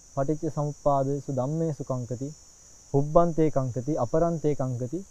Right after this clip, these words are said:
පුබ්බන්ත අපරන්තේ කංකති." මේ විදිහට කරුණු අටක් බුදුරජාණන් වහන්සේ පෙන්වලා දේශනා කරනවා අපිට මේ අට තැනෙහි තිබෙන සැකය. අද මේ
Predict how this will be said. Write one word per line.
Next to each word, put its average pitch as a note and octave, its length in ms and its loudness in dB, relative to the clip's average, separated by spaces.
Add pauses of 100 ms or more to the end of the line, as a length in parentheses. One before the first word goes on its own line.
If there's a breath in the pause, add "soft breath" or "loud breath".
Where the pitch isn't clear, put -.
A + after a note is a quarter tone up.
(140)
පුබ්බන්ත D3 460 2
අපරන්තේ C#3+ 680 0
කංකති." G#2+ 440 -8 (720)
මේ D3+ 160 0
විදිහට F#3 300 0 (580)
කරුණු F3 360 4
අටක් F3+ 320 0
බුදුරජාණන් D#3+ 480 2
වහන්සේ D3+ 440 -2 (240)
පෙන්වලා C3+ 480 -4
දේශනා B2+ 420 -6
කරනවා C3+ 300 -6
අපිට D#3+ 180 -6 (360)
මේ E3 240 2
අට F#3+ 140 -2
තැනෙහි G#3 440 -2
තිබෙන G#3+ 300 -2
සැකය. D3 320 -4
අද A2+ 300 -6
මේ E3+ 420 -2